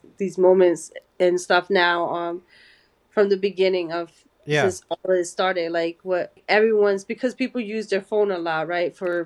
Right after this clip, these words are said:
Speaker 1: pictures,
Speaker 2: Yeah.
Speaker 1: but photography is different when it comes with the camera, when it comes to, like, certain things. So I've been curious, and I'm, I'm hoping that there's some exhibition or something at the end of all this. I'm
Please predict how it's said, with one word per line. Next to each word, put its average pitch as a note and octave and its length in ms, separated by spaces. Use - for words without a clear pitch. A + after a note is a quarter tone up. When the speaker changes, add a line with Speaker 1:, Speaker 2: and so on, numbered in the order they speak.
Speaker 1:
pictures, G3+ 360
Speaker 2:
Yeah. A2+ 100
Speaker 1:
but B2 200
photography F3+ 720
is F3 120
different F#3 460
when E3+ 100
it D#3+ 100
comes E3+ 280
with E3 80
the E3 80
camera, F3 480
when D#3+ 80
it D#3 80
comes E3 240
to, D#3+ 60
like, D#3+ 180
certain D#3+ 260
things. E3 260
So D#3+ 200
I've A3+ 160
been C4 140
curious, G#3+ 520
and G3+ 100
I'm, F#3+ 220
I'm G3 160
hoping G#3+ 520
that F3+ 500
there's G3 180
some F#3+ 280
exhibition F#3 680
or E3+ 100
something F#3 340
at F3 100
the F3 160
end F3+ 220
of F3 120
all F3 140
this. E3+ 220
I'm F3 60